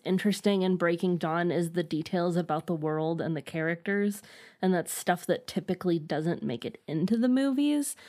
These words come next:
But then the movies remove a lot of, like,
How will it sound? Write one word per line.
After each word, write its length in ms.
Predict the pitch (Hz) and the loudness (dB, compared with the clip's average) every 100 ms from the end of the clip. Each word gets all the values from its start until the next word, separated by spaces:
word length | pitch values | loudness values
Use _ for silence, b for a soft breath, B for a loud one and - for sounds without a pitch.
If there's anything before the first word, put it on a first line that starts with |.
| B B B B - | B B B B 4
But 220 | 208 - | 4 4
then 240 | 190 214 214 | 4 6 6
the 100 | 196 | 6
movies 520 | 196 202 208 202 180 | 4 4 4 2 2
remove 560 | 185 180 180 185 185 - | 2 4 4 4 2 0
a 120 | 185 | 0
lot 340 | 175 160 180 - | 2 2 0 -2
of, 160 | 175 | -2
like, 220 | 180 165 | 0 -2